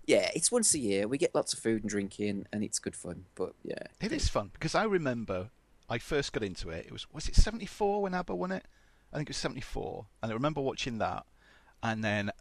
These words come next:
Speaker 2: watching it religiously through the seventies and eighties, and then I think it was, like, definitely nationally, maybe sort of across Europe, during the nineties, the popularity of it really waned.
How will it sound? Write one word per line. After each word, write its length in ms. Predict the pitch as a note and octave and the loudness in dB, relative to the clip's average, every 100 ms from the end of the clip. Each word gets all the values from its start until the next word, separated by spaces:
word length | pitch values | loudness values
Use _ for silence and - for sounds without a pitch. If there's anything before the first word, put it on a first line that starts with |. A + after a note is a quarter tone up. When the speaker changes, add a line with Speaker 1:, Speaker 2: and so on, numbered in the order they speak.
| - | -8
Speaker 2:
watching 460 | B2+ C#3 C3 - | 2 2 4 2
it 80 | B2 | 0
religiously 840 | A#2+ B2+ C#3 D3+ - B2 - F#2+ | -4 -2 4 4 2 -2 -4 -8
through 220 | F2+ - A2 | -6 -4 -4
the 80 | |
seventies 560 | A2 - A2+ A2+ A2 G#2 | 4 4 4 -2 -6 -4
and 120 | A2 | -2
eighties, 600 | A2 G#2 - F2 - - - - - - - | -2 -2 -8 -12 -10 -10 -10 -12 -20 -20 -4
and 240 | A2+ A#2 | -2 0
then 520 | A2 A#2+ A2+ A2 G#2 F#2+ | 2 4 6 6 4 0
I 80 | - | -2
think 220 | - A#3 | -2 0
it 40 | F#4+ | 2
was, 120 | - | 4
like, 240 | G#2+ F#2 - _ _ - | 2 0 -8 _ _ -2
definitely 300 | G3 - G#2+ | 0 0 0
nationally, 480 | A2+ A#2+ - F#2+ F2+ | 0 0 -4 -6 -6
maybe 300 | G#2 G#2+ G#2+ | -4 -4 -6
sort 220 | - - | -8 -10
of 60 | - | -12
across 280 | - - - | -10 -8 -8
Europe, 360 | G#1+ A1 - - - - | -8 -8 -12 -16 -20 -6
during 200 | - C#3 | 0 2
the 80 | B2+ | 4
nineties, 520 | B2 C3+ C3 - G2 | 4 4 2 -6 0
the 100 | - | 0
popularity 680 | - A2 - G#2+ G#2 - G#2+ | 0 -6 -4 0 0 -2 -6
of 100 | G2+ | -8
it 100 | - | -8
really 380 | A2+ B2 A#2+ A2 | -2 2 2 0
waned. 680 | G2+ A2 A2 A2 F#2 E2+ | 2 2 2 -2 -6 -10